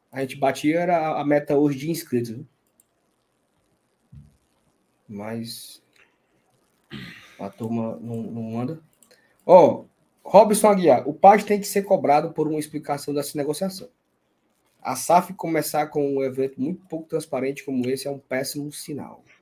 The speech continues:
Fica aqui a comentário do Robson, né?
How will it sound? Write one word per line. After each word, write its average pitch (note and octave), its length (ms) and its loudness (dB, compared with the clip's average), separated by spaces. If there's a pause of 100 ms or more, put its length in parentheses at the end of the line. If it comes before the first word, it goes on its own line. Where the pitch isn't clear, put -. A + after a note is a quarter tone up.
(760)
Fica - 220 -18
aqui A2+ 200 -12
a G#2 300 -10 (1160)
comentário A#2 480 -4
do A#2+ 80 -6
Robson, G#2+ 480 -8
né? C#3 180 -8